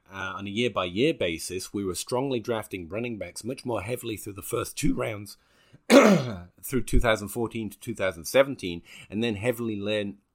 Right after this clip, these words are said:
wide receiver, almost excessively so through the first three rounds, and then slightly came back to running back. And then this year, we've actually adjusted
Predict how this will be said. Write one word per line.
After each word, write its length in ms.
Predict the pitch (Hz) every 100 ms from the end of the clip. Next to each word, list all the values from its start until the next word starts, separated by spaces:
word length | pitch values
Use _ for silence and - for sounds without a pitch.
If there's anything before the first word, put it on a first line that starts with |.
| _
wide 300 | 92 120 123
receiver, 560 | 113 - 90 80 87 -
almost 460 | 117 123 117 104 -
excessively 720 | 92 - 127 123 104 92 90
so 260 | - 87 87
through 220 | - 92
the 80 | 78
first 340 | 120 127 -
three 140 | 95
rounds, 420 | 82 80 78 82 - - -
and 100 | 104
then 120 | 120
slightly 340 | - 110 117 120
came 260 | 110 101
back 200 | 87 80
to 80 | 71
running 320 | 76 135 165
back. 320 | 170 170 - _ _ - -
And 180 | 107 127
then 180 | 120
this 280 | 117 202 -
year, 280 | 110 98 117
we've 180 | 117 107
actually 300 | 107 - 135
adjusted 600 | 104 110 98 - 110